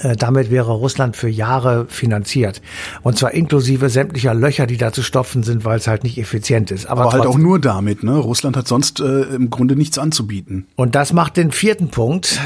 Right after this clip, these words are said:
Speaker 1: Äh, genau so ist es. Und das ist der vierte Punkt, weswegen die Russen so oder Herr Putin so dran interessiert sind, äh, das Zeug zu verscherbeln, weil ansonsten k-,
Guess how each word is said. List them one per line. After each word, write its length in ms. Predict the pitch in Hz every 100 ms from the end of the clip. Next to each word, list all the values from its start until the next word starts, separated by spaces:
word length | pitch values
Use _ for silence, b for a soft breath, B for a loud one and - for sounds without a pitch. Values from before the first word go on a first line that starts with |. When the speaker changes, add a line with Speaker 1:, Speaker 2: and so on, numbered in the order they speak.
| -
Speaker 1:
Äh, 300 | 151 131 131
genau 380 | 123 123 127 147
so 160 | 135 117
ist 200 | 135 202
es. 240 | 220 -
Und 300 | - 139 127
das 160 | 156 160
ist 100 | 156
der 100 | 127
vierte 320 | - 180 160
Punkt, 280 | 165 156 139
weswegen 420 | 123 127 147 147
die 100 | 135
Russen 520 | 117 151 165 170 175 -
so 420 | 139 110 143 151 -
oder 180 | 120
Herr 140 | 110 117
Putin 460 | - 175 160 160
so 340 | 117 110 143 170
dran 240 | 151 151
interessiert 580 | 139 131 117 - 185 -
sind, 460 | 143 151 139 - -
äh, 260 | 139 131 127
das 240 | 120 127
Zeug 260 | - 139 139
zu 120 | 143
verscherbeln, 680 | 123 117 160 165 139 123 143
weil 160 | 120 123
ansonsten 800 | 123 117 160 190 - 135 175 175 B B B B B
k-, 140 | -